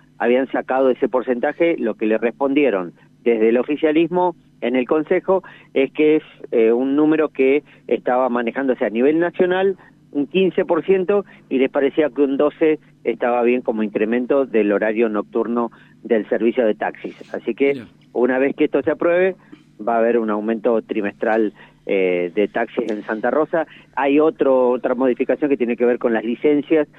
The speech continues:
Speaker 1: para que, mm, se sorteen para personas de mayor edad, sobre todo de, mm, trabajadores que hace muchos años que están, para que puedan tener esa licencia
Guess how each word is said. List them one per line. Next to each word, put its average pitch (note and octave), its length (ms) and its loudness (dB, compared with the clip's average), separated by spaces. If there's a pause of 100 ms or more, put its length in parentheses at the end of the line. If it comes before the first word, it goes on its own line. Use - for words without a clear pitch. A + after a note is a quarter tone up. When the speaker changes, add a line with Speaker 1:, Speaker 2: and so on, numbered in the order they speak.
(220)
Speaker 1:
para A2+ 180 0
que, G2 960 -2
mm, - 880 -20
se A2+ 320 4
sorteen C#3+ 480 0
para A#2 180 -2
personas B2 480 -4 (380)
de A#2 100 0
mayor A#2+ 280 -2
edad, D3+ 340 2 (280)
sobre G2+ 180 -4
todo A#2+ 280 2
de, F#2+ 440 -2
mm, F2 240 -16
trabajadores A#2 580 0 (380)
que C3 80 -2
hace B2 160 -4
muchos B2+ 320 -4
años B2 240 -2
que C3 60 -2
están, E3 320 -4 (340)
para G#2+ 180 -4
que A2+ 120 -4
puedan B2+ 320 0
tener B2 280 0
esa B2 120 -4
licencia B2+ 580 -4